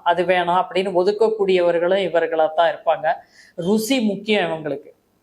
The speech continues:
சாப்பாடு ஏனோ தானோன்னு ப-, மனைவி சமைச்சாலாம் இவங்க ஒத்துக்க மாட்டாங்க. இவங்கள்ட்டலாம் பேர் வாங்குறது ரொம்ப கஷ்டம் ரிஷபராசி கணவன்மார்கள்ட்ட. ஏன்னா அவங்களோட எக்ஸ்பெக்டேஷன் வந்து ரொம்ப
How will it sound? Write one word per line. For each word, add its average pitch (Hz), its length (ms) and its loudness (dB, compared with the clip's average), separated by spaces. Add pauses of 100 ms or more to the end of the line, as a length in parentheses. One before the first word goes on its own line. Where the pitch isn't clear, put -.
சாப்பாடு 214 420 2
ஏனோ 196 260 0
தானோன்னு 202 420 0 (260)
ப-, 170 220 2
மனைவி 190 320 -2
சமைச்சாலாம் 185 600 -2
இவங்க 165 260 -8 (160)
ஒத்துக்க 190 280 -2
மாட்டாங்க. 147 400 -4
இவங்கள்ட்டலாம் 208 680 0
பேர் 220 240 2
வாங்குறது 202 420 0
ரொம்ப 180 280 -2
கஷ்டம் 165 400 -6 (580)
ரிஷபராசி 208 680 2
கணவன்மார்கள்ட்ட. 170 880 -2 (800)
ஏன்னா 180 260 2
அவங்களோட 214 520 2
எக்ஸ்பெக்டேஷன் 220 760 0
வந்து 190 280 -2
ரொம்ப 180 240 0